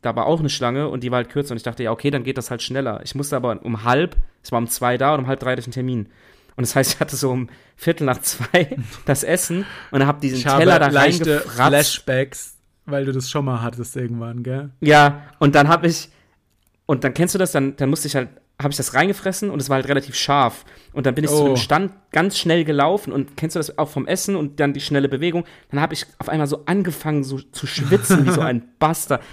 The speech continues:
Speaker 1: Und dann stand ich da und ich glaub, die dachten irgendwie, „Was ist denn mit dem los?“ Weil ich stand so vor dem und dieser Scheinwerfer
Speaker 2: Gleich
Speaker 1: vom
Speaker 2: hat er einen
Speaker 1: Stand von oben.
Speaker 2: Herzinfarkt, weil du bist bestimmt
Speaker 1: Ja, und
Speaker 2: auch
Speaker 1: ich stand da
Speaker 2: rot
Speaker 1: so
Speaker 2: geworden
Speaker 1: überall.
Speaker 2: und so.
Speaker 1: Dann hab ich mir so eine Serviette genommen und hab mir die ganze Zeit so die Stirn abgewischt. Die dachten auch, „Was ist denn mit dem kaputt, ey? Ist der
Speaker 2: Läuft
Speaker 1: auf
Speaker 2: da
Speaker 1: Koks?“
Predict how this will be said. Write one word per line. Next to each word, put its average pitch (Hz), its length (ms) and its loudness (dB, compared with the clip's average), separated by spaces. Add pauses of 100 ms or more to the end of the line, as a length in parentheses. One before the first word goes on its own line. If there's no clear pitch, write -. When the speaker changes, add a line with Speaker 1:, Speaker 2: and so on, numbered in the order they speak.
(160)
Speaker 1:
Und 151 80 4
dann 139 100 6
stand 175 300 2
ich 165 80 2
da 156 80 0
und 139 60 0
ich - 80 -8
glaub, 143 120 0
die 139 100 -8
dachten 139 280 -2
irgendwie, 127 180 0
„Was 123 140 -2
ist - 140 -6
denn 123 100 0
mit 120 180 -4
dem 165 220 4
los?“ 120 260 -2 (260)
Weil 139 120 4
ich 139 80 4
stand 185 260 6
so 220 80 0
vor 185 220 4
dem 190 160 4
und 160 80 0
dieser 139 220 0
Scheinwerfer 170 520 4
Speaker 2:
Gleich 139 220 4
Speaker 1:
vom 127 80 2
Speaker 2:
hat 139 140 2
er 139 80 8
einen 180 140 6
Speaker 1:
Stand - 20 0
von 143 260 4
oben. - 0 - (160)
Speaker 2:
Herzinfarkt, 127 460 -2
weil 135 120 4
du 135 60 -2
bist 131 180 -6
bestimmt - 240 -2
Speaker 1:
Ja, 185 60 8
und 196 60 10
Speaker 2:
auch - 20 8
Speaker 1:
ich 175 80 4
stand 147 160 6
da 185 40 6
Speaker 2:
rot 175 40 4
Speaker 1:
so 180 80 4
Speaker 2:
geworden 143 140 4
Speaker 1:
überall. 175 320 6
Speaker 2:
und 120 180 -4
so. 123 260 -6 (680)
Speaker 1:
Dann 156 80 0
hab 151 80 2
ich - 60 -4
mir 170 60 2
so 165 80 2
eine 151 80 2
Serviette 151 360 4
genommen 165 200 2
und 156 40 2
hab 165 80 0
mir 156 60 -4
die 139 80 -4
ganze 151 240 -4
Zeit - 40 -10
so 143 80 -6
die 131 80 -6
Stirn 170 300 -2
abgewischt. 139 320 -8
Die 135 60 -14
dachten 123 240 -8
auch, 139 160 0
„Was 135 120 -6
ist - 140 -6
denn 127 80 0
mit 117 240 -8
dem 151 180 0
kaputt, - 440 -6
ey? 113 280 -6 (260)
Ist - 120 -8
der 127 80 2
Speaker 2:
Läuft 127 180 2
Speaker 1:
auf - 40 -2
Speaker 2:
da 135 100 6
Speaker 1:
Koks?“ 156 120 4